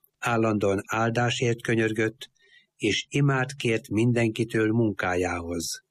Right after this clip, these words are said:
Szép bizonyítékok erre a bolonyai Szent Ágnes kolostor nővéreihez írt levelei,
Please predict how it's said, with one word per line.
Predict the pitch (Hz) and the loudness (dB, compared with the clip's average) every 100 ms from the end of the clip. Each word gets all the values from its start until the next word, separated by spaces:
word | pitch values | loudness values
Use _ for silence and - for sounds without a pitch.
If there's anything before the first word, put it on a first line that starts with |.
| - | -12
Szép | - - 160 165 135 117 | -8 0 2 0 -2 -2
bizonyítékok | 131 127 120 117 113 110 104 98 - - | 0 2 4 2 2 0 0 -2 -2 -2
erre | 110 107 120 127 123 - _ - | 0 2 2 0 -2 -14 _ -6
a | 117 | -4
bolonyai | 110 143 135 127 120 | 0 2 4 2 0
Szent | - 151 135 | 0 0 0
Ágnes | 120 101 107 110 104 - - - | 0 -2 -2 -2 0 0 -4 -6
kolostor | - 139 120 - - 101 | -2 2 2 0 -2 0
nővéreihez | 98 120 117 117 107 107 101 98 98 92 | 2 2 2 2 0 0 0 0 0 -2
írt | - 117 107 - | -2 0 0 0
levelei, | 101 95 104 107 117 127 | 0 2 2 2 2 0